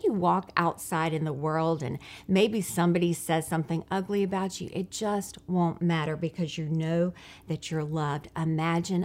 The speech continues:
a bold, big prayer life. Imagine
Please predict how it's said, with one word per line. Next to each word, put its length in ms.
a 160
bold, 560
big 460
prayer 500
life. 340
Imagine 720